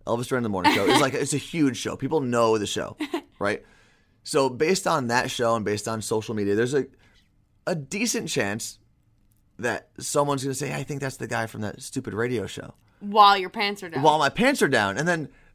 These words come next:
Speaker 1: then you have to worry about people, like, Snapchat in
Speaker 2: Oh,
Speaker 1: the gym.
Speaker 2: Anthony's wiener.
Speaker 1: And I never want, I, so that's why I, I am a little more timid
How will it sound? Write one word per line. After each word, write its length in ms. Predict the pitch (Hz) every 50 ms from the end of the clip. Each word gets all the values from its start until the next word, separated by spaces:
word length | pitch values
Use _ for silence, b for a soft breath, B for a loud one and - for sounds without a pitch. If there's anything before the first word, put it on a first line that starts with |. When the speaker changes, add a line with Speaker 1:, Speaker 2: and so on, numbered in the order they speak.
| _ - 139
Speaker 1:
then 100 | 180 190
you 80 | 202 196
have 80 | 175 -
to 60 | 156
worry 100 | 147 139
about 140 | 123 104 -
people, 240 | 131 104 120 117 110
like, 220 | 107 101 95 -
Snapchat 720 | - - - 123 120 123 123 - - 143 127 120 117 113 -
in 40 | - _ _ _ _ _ _ _ _ _ _ -
Speaker 2:
Oh, 540 | 247 269 277 285 285 311 320 311 294 285
Speaker 1:
the 60 | 269 226
gym. 140 | 240 233 220
Speaker 2:
Anthony's 680 | 349 370 370 370 370 381 359 339 359 359 359 349 349
wiener. 800 | 311 370 370 370 359 359 349 339 330 320 320 320 311 311 311 - -
Speaker 1:
And 100 | 160 160
I 80 | 160
never 260 | 165 160 165 160 165 160
want, 340 | 156 151 147 147 143 -
I, 200 | - 127 127 131
so 180 | 123 - - 139
that's 200 | 127 131 131 -
why 200 | 165 143 139 131
I, 160 | 123 123 120 - - 113
I 20 |
am 120 | 107 107 110
a 40 | 110
little 240 | 113 135 135 131
more 260 | 123 120 123 131 131 123
timid 440 | - - 120 98 92 90 87 98